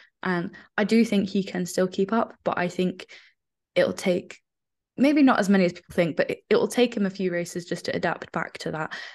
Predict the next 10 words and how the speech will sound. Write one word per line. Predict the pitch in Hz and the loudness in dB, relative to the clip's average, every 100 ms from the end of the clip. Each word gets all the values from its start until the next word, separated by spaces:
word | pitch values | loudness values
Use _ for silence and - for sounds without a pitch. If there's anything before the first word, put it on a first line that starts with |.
| - | -8
And | - 175 170 175 - - _ _ _ _ | -4 -2 -2 -6 -12 -20 _ _ _ _
the | - | -2
fact | 202 190 | 0 -2
that | 185 | 0
he | 208 | 0
says | 196 196 190 | 0 0 -2
his | - 180 | -4 -4
arm | 180 180 170 | -2 -2 -4
is, | 175 170 | -8 -6
like, | 170 - | -6 -6